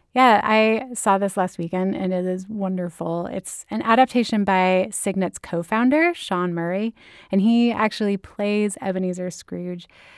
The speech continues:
This is their ninth year performing the adaptation, and there's music and clever little sound effects, and it's just really funny. It has, to me, all of that added, like, this really fresh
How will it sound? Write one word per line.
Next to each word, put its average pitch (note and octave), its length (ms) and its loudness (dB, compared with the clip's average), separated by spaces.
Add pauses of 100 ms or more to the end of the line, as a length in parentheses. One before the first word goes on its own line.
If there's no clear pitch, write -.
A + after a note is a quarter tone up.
(160)
This - 220 -2
is G#3 380 2
their G3 500 4 (100)
ninth F#3+ 380 -2
year G#3+ 180 -4
performing G3 720 -4
the - 140 -10
adaptation, G3 800 -4
and F#3 540 -8
there's G3+ 240 -2
music A#3 520 6
and F3+ 300 -6 (400)
clever A3+ 380 6
little G#3 180 6
sound G3 300 2
effects, F#3 360 -2
and G3+ 140 0
it's G3+ 140 -4
just - 240 -6
really F#3 280 -2
funny. F#3 640 -4 (340)
It F3 100 -8
has, G3+ 440 2 (200)
to B3+ 100 4
me, B3+ 180 8
all A3 180 4
of G#3+ 60 2
that G#3 160 0
added, F#3 320 -2
like, F3 120 -8
this F3+ 180 -8
really G3+ 340 -2
fresh F3+ 400 -8